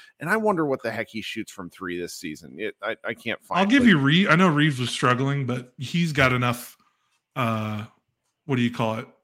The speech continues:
Speaker 2: Uh, credibility as a shooter to that, that, that's fine. But yeah, the,
Speaker 1: Mm.
Speaker 2: the Prince
Speaker 1: Okay, I'm
Speaker 2: three-point
Speaker 1: wrong.
Speaker 2: shooting.
Speaker 1: Well,
Speaker 2: Was
Speaker 1: the
Speaker 2: Prince
Speaker 1: Prince,
Speaker 2: doing
Speaker 1: Prince
Speaker 2: okay?
Speaker 1: is shooting forty-five percent from three on four attempts, so I'm, I'm
Speaker 2: Oh.
Speaker 1: just wrong.
Speaker 2: <laughs> So he's
Speaker 1: Never
Speaker 2: actually
Speaker 1: mind.
Speaker 2: shooting. He did, no, no, no, no.
Speaker 1: No,
Speaker 2: He's
Speaker 1: is that
Speaker 2: shooting.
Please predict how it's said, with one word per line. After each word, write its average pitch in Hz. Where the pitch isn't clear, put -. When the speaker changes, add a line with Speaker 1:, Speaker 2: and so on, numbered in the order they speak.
Speaker 2:
Uh, 131
credibility 127
as 123
a 123
shooter 135
to 139
that, 123
that, 127
that's 131
fine. 143
But 135
yeah, 139
the, 110
Speaker 1:
Mm. 101
Speaker 2:
the -
Prince -
Speaker 1:
Okay, 160
I'm 180
Speaker 2:
three-point 120
Speaker 1:
wrong. 117
Speaker 2:
shooting. 113
Speaker 1:
Well, 143
Speaker 2:
Was 131
Speaker 1:
the 190
Speaker 2:
Prince 156
Speaker 1:
Prince, 220
Speaker 2:
doing 147
Speaker 1:
Prince 226
Speaker 2:
okay? 143
Speaker 1:
is 123
shooting 151
forty-five 143
percent 113
from 104
three 104
on 90
four 101
attempts, 78
so 101
I'm, 92
I'm 135
Speaker 2:
Oh. -
Speaker 1:
just -
wrong. 71
Speaker 2:
<laughs> -
So 196
he's 160
Speaker 1:
Never 147
Speaker 2:
actually 120
Speaker 1:
mind. 92
Speaker 2:
shooting. 127
He 233
did, 262
no, 320
no, 285
no, 156
no. 165
Speaker 1:
No, 175
Speaker 2:
He's 143
Speaker 1:
is -
that 175
Speaker 2:
shooting. 226